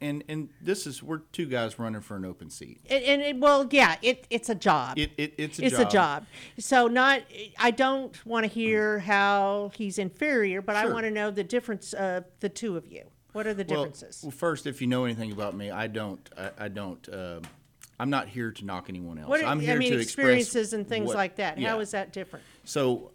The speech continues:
Speaker 1: I went over to the constable's office to, uh, to get experience in the job that I was applying for. I think that it's important to,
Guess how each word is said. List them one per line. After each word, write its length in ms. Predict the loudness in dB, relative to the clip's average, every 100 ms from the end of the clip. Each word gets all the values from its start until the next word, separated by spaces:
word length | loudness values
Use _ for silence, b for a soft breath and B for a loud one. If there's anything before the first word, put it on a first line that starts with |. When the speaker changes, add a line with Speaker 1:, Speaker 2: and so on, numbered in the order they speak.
| 0
Speaker 1:
I 120 | 2
went 380 | 2 0 -2 -6
over 280 | -6 -6 -8
to 180 | -8
the 80 | -10
constable's 520 | -8 -8 -10 -12 -12
office 340 | -10 -10 -12 -16
to, 360 | -12 -12 -10 -10
uh, 180 | -12 -12
to 80 | -8
get 140 | -8
experience 560 | -10 -12 -8 -8 -10 -12
in 60 |
the 80 | -12
job 300 | -10 -10 -10
that 80 | -12
I 60 |
was 120 | -12 -16
applying 360 | -16 -16 -16
for. 280 | -18 -14 -8
I 80 | -6
think 320 | -6 -6 -6
that 100 | -8
it's 140 | -8
important 580 | -10 -12 _ -6 -6 -12
to, 380 | -12 -12 -12 -14